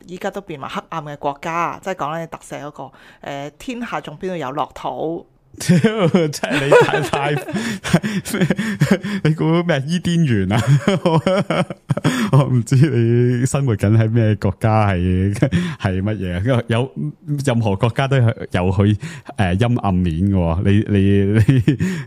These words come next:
Speaker 2: <laughs> 我唔知喺邊度生活緊，係咯。
Speaker 1: 嗯，係啊。跟住有聽眾話我哋 live 好窒啊，呢個可能係關涼粉事啊，因為呢個禮拜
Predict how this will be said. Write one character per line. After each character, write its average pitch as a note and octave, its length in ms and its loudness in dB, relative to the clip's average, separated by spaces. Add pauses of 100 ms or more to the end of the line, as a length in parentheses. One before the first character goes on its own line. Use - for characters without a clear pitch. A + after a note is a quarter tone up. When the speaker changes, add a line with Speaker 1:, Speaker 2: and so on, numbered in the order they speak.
(100)
Speaker 2:
<laughs> - 380 2
我 C3+ 80 2
唔 B2+ 160 -2
知 - 180 -6
喺 A#2 200 -2
邊 C3+ 180 2
度 A2 100 2
生 A#2+ 280 2
活 F#2 120 -2
緊， G#2 300 2 (520)
係 F2+ 140 -4
咯。 F#2+ 220 -2 (720)
Speaker 1:
嗯， E3 240 -16 (160)
係 D#3+ 120 -14
啊。 D3+ 120 -16 (280)
跟 C#4 120 -2
住 B3+ 40 4
有 G#3+ 40 4
聽 G#3 180 -6
眾 F#3 140 -4
話 D#3 180 2
我 D#3+ 80 0
哋 E3 100 -2
live F#3 240 -2
好 C#3+ 160 -12
窒 - 140 -8 (120)
啊， C3 100 -14 (220)
呢 C#4+ 100 0
個 C4+ 100 0
可 A3+ 140 -2
能 A#3 80 -2
係 E3 140 -6
關 F#3 180 -4
涼 D3 160 -8
粉 C#3 200 -16
事 D#3 160 -14
啊， C#3 60 -10
因 F#3+ 180 -8
為 G#3+ 120 -4
呢 G3+ 120 -6
個 E3+ 240 -6
禮 C#3+ 160 -4
拜 C#3 120 -6